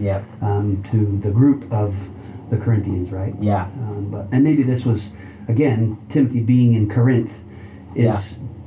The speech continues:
Speaker 2: now being directed again in that
Speaker 1: Mm-hmm.
Speaker 2: thing that,
Speaker 1: Right.
Speaker 2: hey, you know, you, be aware. This
Speaker 1: Yeah.
Speaker 2: is a challenge that your people are struggling
Speaker 1: Yeah.
Speaker 2: with, right? So
Speaker 1: Yeah.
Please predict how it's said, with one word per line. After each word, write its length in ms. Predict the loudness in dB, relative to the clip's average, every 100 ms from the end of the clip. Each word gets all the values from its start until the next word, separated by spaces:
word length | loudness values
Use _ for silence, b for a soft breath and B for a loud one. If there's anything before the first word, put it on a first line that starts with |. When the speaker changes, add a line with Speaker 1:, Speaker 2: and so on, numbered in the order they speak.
| -2
Speaker 2:
now 240 | 2 2 2
being 260 | 4 4
directed 560 | 4 2 2 0 -2 -2
again 420 | 0 2 4 4 2
in 200 | 4 2
that 160 | 0
Speaker 1:
Mm-hmm. 60 | 0
Speaker 2:
thing 440 | 0 2 -2 -4 -6
that, 160 | -2 0
Speaker 1:
Right. 180 | 2
Speaker 2:
hey, 60 | 0
you 180 | 2 4
know, 160 | 4 4
you, 200 | 2 0 -2 0
be 100 | 4
aware. 440 | 4 2 0 -4 -8 B B
This 100 | 0
Speaker 1:
Yeah. 140 | 2 0
Speaker 2:
is 160 | -2 -2
a 100 | -2
challenge 400 | 2 4 4 2
that 100 | 0
your 120 | 0
people 300 | 0 0 0
are 120 | -2
struggling 340 | -2 -2 0 0
Speaker 1:
Yeah. 0 | -4
Speaker 2:
with, 100 | -6
right? 120 | -8 -8
So 180 | -8 -6
Speaker 1:
Yeah. 160 | -6 -8